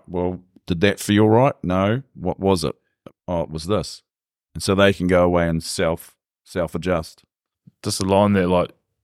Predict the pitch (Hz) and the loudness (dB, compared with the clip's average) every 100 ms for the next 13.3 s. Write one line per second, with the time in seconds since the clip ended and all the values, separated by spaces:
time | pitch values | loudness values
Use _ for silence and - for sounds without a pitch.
0 | _ _ _ - 98 104 104 - _ _ | _ _ _ -6 2 4 2 0 _ _
1 | _ - 101 107 - 92 117 113 107 - | _ -6 0 0 0 4 6 6 4 0
2 | 104 92 98 104 101 95 92 92 - 110 | 0 2 2 2 2 0 0 0 0 2
3 | 107 135 131 - 95 87 - 107 80 113 | 2 0 -2 -4 -4 -4 -2 -2 0 -2
4 | 104 104 95 87 - 101 101 98 92 - | 0 -2 0 -2 0 2 4 2 0 -6
5 | - _ - 76 - - _ _ - 95 | -10 _ -16 -16 -16 -20 _ _ -4 2
6 | 101 95 92 82 - _ _ _ 98 85 | 4 4 2 -4 -10 _ _ _ -2 0
7 | 90 87 95 90 95 92 90 82 87 87 | -2 0 0 2 4 2 2 0 -2 -2
8 | 87 87 98 95 90 - _ _ _ _ | -2 2 2 2 -2 -8 _ _ _ _
9 | _ _ 101 98 92 90 87 95 101 92 | _ _ 0 2 2 2 2 2 2 0
10 | 92 104 87 82 90 92 92 87 87 95 | 2 2 0 -2 -4 -4 -6 -4 0 0
11 | 98 - 92 90 92 90 98 107 113 104 | 0 -2 -2 -2 -2 -2 2 2 2 -2
12 | 85 82 - _ _ 82 - - - 90 | -8 -10 -16 _ _ -14 -10 -12 -4 -2
13 | 92 90 | 0 -4